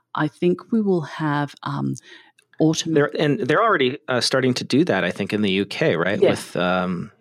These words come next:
Speaker 2: a new initiative.
Speaker 1: And they do that here in Australia with, uh, payroll. You have to sort of click a button to say every payroll you process, ha-, you click a button to, to acknowledge that it's gone to the, uh, tax office. So they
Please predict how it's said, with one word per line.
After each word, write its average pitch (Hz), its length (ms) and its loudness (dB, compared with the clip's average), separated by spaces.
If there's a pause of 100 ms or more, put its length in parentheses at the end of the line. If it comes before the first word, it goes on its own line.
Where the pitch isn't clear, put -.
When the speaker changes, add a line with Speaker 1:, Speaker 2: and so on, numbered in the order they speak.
(160)
Speaker 2:
a - 40 -4
new 107 120 2
initiative. 101 500 -2
Speaker 1:
And 165 180 4
they 170 120 6
do 175 260 4
that 160 300 2
here 147 260 0
in 143 100 4
Australia 143 680 0
with, 139 340 -2
uh, - 100 -8
payroll. 160 440 0
You 170 120 0
have 143 260 -6
to - 80 -10
sort 135 200 -2
of - 40 -10
click - 260 -4
a - 20 -4
button 139 340 -2
to - 120 -8
say - 260 -4
every 151 240 0
payroll 143 420 0
you 135 140 4
process, - 640 -6 (380)
ha-, 160 200 -4
you 165 100 2
click - 280 -2
a 143 40 2
button 131 400 0 (340)
to, 147 260 4
to 135 260 0
acknowledge 131 480 0
that 117 120 -2
it's - 180 -2
gone 131 280 4
to - 140 -4
the, 123 320 -2
uh, - 120 -4 (340)
tax - 280 -8
office. - 380 -4 (480)
So - 160 0
they 135 140 0